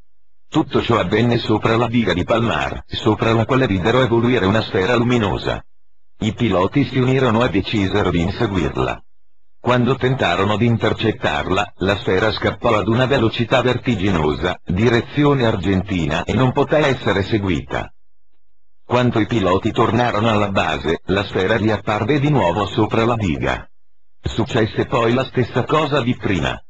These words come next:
Cominciarono di nuovo l'inseguimento e la persero di vista. La sfera lasciò il luogo, cambiando il colore dall'arrosso iniziale al giallo.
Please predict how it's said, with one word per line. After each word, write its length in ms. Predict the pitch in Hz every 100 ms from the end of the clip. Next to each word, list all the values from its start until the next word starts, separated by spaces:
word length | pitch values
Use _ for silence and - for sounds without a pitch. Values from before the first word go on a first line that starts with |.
| -
Cominciarono 800 | - 110 131 127 156 143 123 117
di 100 | 110
nuovo 380 | 143 104 85 110
l'inseguimento 840 | 113 101 107 98 101 104 110 107
e 80 | 104
la 140 | 101
persero 440 | 95 151 147 151 131
di 120 | 113
vista. 520 | 85 65 - - - - - - - - -
La 180 | 98
sfera 340 | 101 101 92 120
lasciò 380 | 113 - 117 110
il 80 |
luogo, 560 | 107 127 98 90 95 -
cambiando 580 | - 107 101 92 101 117
il 100 | 95
colore 420 | - 120 101 107
dall'arrosso 600 | 107 101 101 113 107 -
iniziale 640 | 113 107 104 - 120 135 101
al 120 | 98
giallo. 640 | 101 87 71 64 64 57